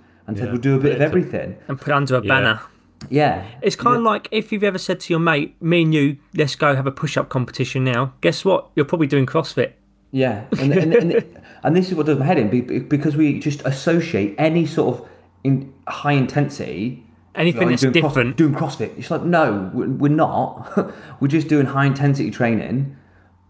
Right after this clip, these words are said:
Speaker 1: but people like to put it under that bubble, you know?
Speaker 3: Yeah. And instantly, it's, it's almost like an insult. For the average gym bro, saying, "Oh, you're a CrossFitter," is an insult. You know, but if anything, that's just,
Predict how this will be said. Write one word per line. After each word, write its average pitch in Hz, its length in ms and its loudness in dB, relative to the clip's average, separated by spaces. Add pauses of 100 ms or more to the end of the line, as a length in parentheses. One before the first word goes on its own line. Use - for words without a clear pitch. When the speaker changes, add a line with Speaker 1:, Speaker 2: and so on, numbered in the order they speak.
(160)
Speaker 1:
but - 180 0
people 147 640 0 (120)
like 123 300 0
to 139 60 -4
put 131 200 0
it - 40 -2
under 117 140 0
that 117 180 0
bubble, 92 560 -2
you 113 80 -4
know? 139 280 0 (440)
Speaker 3:
Yeah. 120 320 -2 (460)
And 143 160 -2
instantly, 156 600 0
it's, 156 320 -4
it's - 220 -6
almost 208 260 0
like 196 140 -2
an 147 100 -4
insult. 151 580 -2 (180)
For - 160 -2
the 170 100 2
average 160 340 0
gym 165 240 2
bro, 127 240 2
saying, 143 360 -4
"Oh, 131 220 0
you're 123 160 -4
a 123 40 -10
CrossFitter," 123 560 -6 (140)
is 127 480 2
an 139 140 -6
insult. 139 520 -2 (800)
You - 80 -6
know, 120 100 2
but - 240 0
if 185 140 -2
anything, 208 280 0
that's 170 180 0
just, - 360 -2